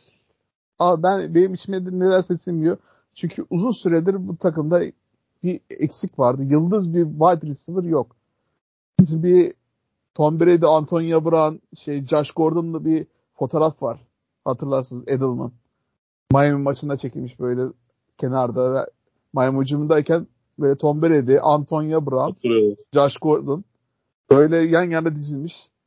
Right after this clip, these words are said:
Speaker 1: O maçtan sonra bizim <laughs> bayağı bir yıldız receiver'ımız olmadı uzun süredir yani. Bir maç sürdü Antonio Brown'u.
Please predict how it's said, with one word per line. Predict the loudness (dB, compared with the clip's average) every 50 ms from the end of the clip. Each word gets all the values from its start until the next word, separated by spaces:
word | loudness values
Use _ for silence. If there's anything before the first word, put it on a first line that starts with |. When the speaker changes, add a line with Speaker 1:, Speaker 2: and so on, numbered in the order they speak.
| _ _ _ -6
Speaker 1:
O | -4 -2 2
maçtan | 2 2 0 0 -4 -6 -6
sonra | -6 -6 -8 -6 -6 -6 -8 -8
bizim | -10 -10 -8 -10 -10 -12 -12 -10 -10 -10 -10 -12 _ _ _ _ _ _ _ _ _ _
<laughs> | _ _ _ _ _ _ _ _ _ _ _ _ _ _ 0
bayağı | 0 2 2 2 2 0 0
bir | -4 -6
yıldız | -6 -6 -6 -6 -6 -8 -6 -6 -8
receiver'ımız | -8 -8 -6 -8 -6 -6 -6 -6 -2 0
olmadı | 0 0 0 -2 -4 -6 -6
uzun | -8 -8 -10 -12
süredir | -12 -10 -10 -10 -8 -10 -10
yani. | -10 -8 -8 -8 -10 -12 -14 -16 _ _ _ _ _ _ _ _ _ _ _ _ _ _ _ _ _ -6 -2
Bir | 0
maç | 2 2 2 2
sürdü | 0 -8 -8 -8 -4 -2
Antonio | -2 -2 -2 -4 -8 -12 -10 -10 -10 -10 -10
Brown'u. | -10 -10 -10 -10 -10 -12 -12 -14